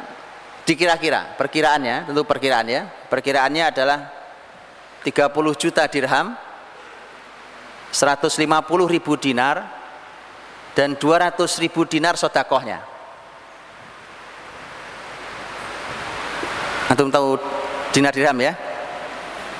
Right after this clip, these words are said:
Barusan tadi, baru sebelum berangkat ke sini saya buka.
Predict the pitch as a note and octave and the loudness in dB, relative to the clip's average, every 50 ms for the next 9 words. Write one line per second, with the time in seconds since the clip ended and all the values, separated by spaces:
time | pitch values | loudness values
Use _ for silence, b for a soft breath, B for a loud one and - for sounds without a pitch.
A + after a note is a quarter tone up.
0 | - - - - C#3+ D3+ E3 E3 G3 G3 F#3 F3+ F#3 F#3 F#3 F3 E3 - - E3 | -10 -4 2 4 4 4 4 4 4 4 4 4 2 2 2 0 0 2 4 4
1 | E3 F#3 E3+ - D#3+ D#3+ E3 D#3+ - - - - D3 D3 D3+ D#3+ D3+ - D#3+ - | 4 4 4 4 4 4 4 4 2 -2 2 4 4 4 4 4 2 2 0 2
2 | - D3+ F3+ F#3 - F#3 E3 - F3 - - C3+ F#2 | 2 2 2 4 4 2 2 2 2 4 4 4 4